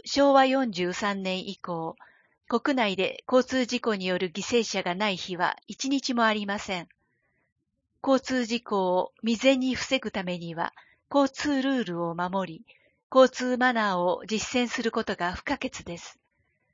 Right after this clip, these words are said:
今後も一人一人が交通安全に対する意識を持って、交通事故死ゼロを目指していきましょう。秋の全国交通安全運動出動式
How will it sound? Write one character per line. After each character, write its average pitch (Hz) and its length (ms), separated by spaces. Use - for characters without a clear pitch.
今 233 220
後 220 140
も 214 320
一 - 260
人 269 120
一 262 220
人 226 140
が 196 260
交 285 200
通 285 300
安 277 180
全 170 220
に 160 160
対 190 220
す - 180
る 190 180
意 220 100
識 - 340
を 170 100
持 170 120
っ - 60
て、 - 320
交 247 200
通 240 260
事 220 140
故 233 140
死 - 360
ゼ 262 140
ロ 233 280
を 160 60
目 156 100
指 220 180
し - 120
て 190 80
い 165 80
き 180 140
ま 170 140
し - 160
ょ 160 220
う。 - 40
秋 202 320
の 170 220
全 294 240
国 185 140
交 262 160
通 247 320
安 240 160
全 226 300
運 220 200
動 175 380
出 - 240
動 294 220
式 - 460